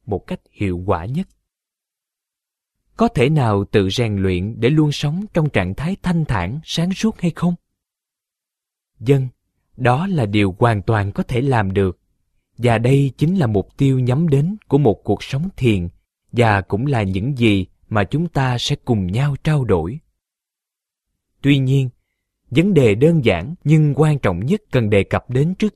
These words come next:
tiên là chúng ta phải tự nhận ra được tính sôi động liên tục trong dòng tư tưởng của mình. Từ điểm xuất phát đó, chúng ta mới có thể bàn đến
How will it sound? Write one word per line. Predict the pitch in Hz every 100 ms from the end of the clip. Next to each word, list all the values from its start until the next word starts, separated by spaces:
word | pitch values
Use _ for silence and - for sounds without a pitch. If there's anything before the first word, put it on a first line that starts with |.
| _
tiên | 165 160 - _ _ _
là | - 110 95
chúng | - 160
ta | 180 139 127
phải | - 143 -
tự | 101
nhận | 95 104 92
ra | 104 151
được | 135 107 87 _ _ _
tính | 139 180
sôi | - 175 165
động | 117 87
liên | 117 151 165
tục | - 104 - _
trong | - 156
dòng | 117 95 85 -
tư | 156
tưởng | 151 104 87 127
của | 120
mình. | 120 95 80 - _ _ _ _ _ _ _ _ _ _ _ _ -
Từ | 110
điểm | 92 87 101
xuất | - -
phát | 147 165
đó, | - 127 165 - _ _ _ _ -
chúng | 180
ta | 190 151 147
mới | 147 175
có | -
thể | 208 120 107
bàn | 127 113 92
đến | 110 123 190